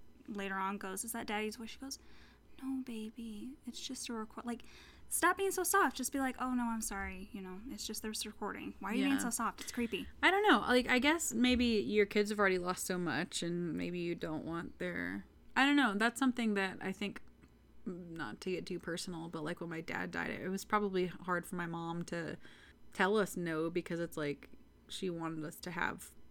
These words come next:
Speaker 2: everything
Speaker 1: Yeah.
Speaker 2: because we had already lost so much, maybe. I don't know. But also, you still have to be a parent.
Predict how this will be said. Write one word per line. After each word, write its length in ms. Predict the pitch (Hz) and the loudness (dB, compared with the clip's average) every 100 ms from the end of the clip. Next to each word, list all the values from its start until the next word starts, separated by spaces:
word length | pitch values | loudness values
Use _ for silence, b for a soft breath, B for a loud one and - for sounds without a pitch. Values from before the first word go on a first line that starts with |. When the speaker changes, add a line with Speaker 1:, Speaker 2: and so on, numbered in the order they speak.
| - - - - | -20 -20 -20 -8
Speaker 2:
everything 340 | 175 180 233 254 | -2 4 4 4
Speaker 1:
Yeah. 180 | 254 175 | 2 2
Speaker 2:
because 300 | 165 175 170 | 0 -2 -2
we 80 | 165 | -2
had 80 | |
already 200 | 160 156 | 0 0
lost 420 | 156 151 147 - - | 0 0 -2 -4 -4
so 120 | 165 | -4
much, 460 | 156 170 180 185 - | -2 -2 -2 -4 -2
maybe. 440 | 214 214 233 240 | 0 2 4 4
I 100 | 202 208 | 4 4
don't 140 | 214 | 4
know. 300 | 208 175 170 | 4 2 0
But 260 | 196 185 - - | 4 4 2 0
also, 600 | 190 190 190 180 175 - | 2 2 2 2 2 0
you 180 | - 180 | -2 -4
still 260 | 180 - 247 | -2 2 6
have 160 | 208 - | 6 4
to 80 | |
be 160 | 175 180 | 0 2
a 40 | |
parent. 600 | - - 170 131 - - | 0 -4 -6 -4 -6 -10